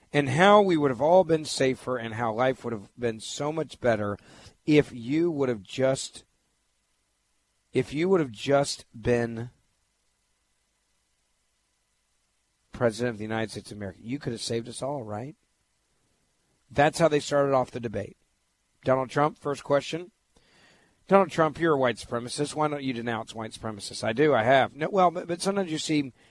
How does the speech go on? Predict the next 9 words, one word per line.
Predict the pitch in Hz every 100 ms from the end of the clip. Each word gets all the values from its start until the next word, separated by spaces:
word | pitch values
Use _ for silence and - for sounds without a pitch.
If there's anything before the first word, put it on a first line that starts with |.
| _
hesitant, | - 151 131 110 120 - - - _ _ _ _ _ _ _ _ _ _ _ _ _
right? | 120 151
Some-, | 180 190 -
sometimes, | - 196 196 185 170 165 - - _ _ _ _ _
sometimes | - 185 214 202 202 180
you | 165
seem | 151 - 160 147 - _
hesitant. | - - 143 120 120 - 107 - _ - _ _ _ _ _ _ _ _ _ _ _ _ _ _ _ _ _ _ _ _ _ _ _ _ _ _ _ _ _ _ _ _ _ _ _ _ _ _ _ _ _ _ _ _ _ _
Sometimes | - 170 220 202 190 175 170 160 -